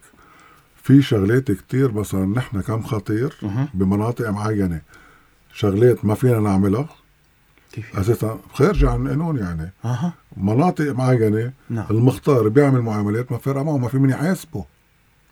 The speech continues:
Speaker 2: مثل قصة ال-، السوريين أخذوا إفادات من
Speaker 1: إيه.
Speaker 2: كتير من المخاتير.
Speaker 1: إنه هاي شغلة من الشغلات، في كتير
Speaker 2: مم.
Speaker 1: شغلات.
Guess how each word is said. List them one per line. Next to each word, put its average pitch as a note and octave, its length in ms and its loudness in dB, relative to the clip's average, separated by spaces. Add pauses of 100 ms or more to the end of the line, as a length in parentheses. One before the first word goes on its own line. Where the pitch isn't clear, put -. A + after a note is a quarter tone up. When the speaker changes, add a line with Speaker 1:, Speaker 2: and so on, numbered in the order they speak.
(180)
Speaker 2:
مثل D3+ 300 4
قصة C#3 340 0
ال-، B2 520 2
السوريين B2 840 -2
أخذوا G2+ 920 -2
إفادات G#2+ 460 0
من G2+ 180 -4
Speaker 1:
إيه. - 120 -4
Speaker 2:
كتير A#2 200 0
من G2+ 120 0
المخاتير. G2+ 580 0
Speaker 1:
إنه C3 160 4
هاي E3+ 160 6
شغلة F#3+ 340 0
من F3 60 0
الشغلات، E3 440 -4
في A#2+ 100 -2
كتير G2 120 -4
Speaker 2:
مم. - 60 -4
Speaker 1:
شغلات. E3+ 480 -2